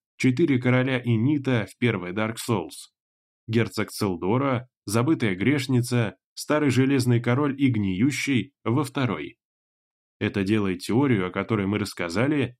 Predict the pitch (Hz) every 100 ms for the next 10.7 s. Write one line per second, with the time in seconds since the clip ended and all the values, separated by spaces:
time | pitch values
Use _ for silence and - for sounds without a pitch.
0 | _ - 135 127 170 165 165 156 147 147
1 | 131 139 143 120 90 87 67 - _ _
2 | _ _ _ _ _ _ 95 127 175 147
3 | 156 151 170 175 135 151 143 143 127 165
4 | 147 - 143 135 123 139 135 123 127 127
5 | 143 131 123 123 123 120 123 123 123 127
6 | 120 90 80 - _ _ _ _ _ -
7 | 110 113 101 - 92 - 123 147 139 -
8 | _ _ 120 139 123 139 135 135 170 151
9 | 123 120 156 147 131 120 131 139 127 120
10 | 117 - 92 95 151 135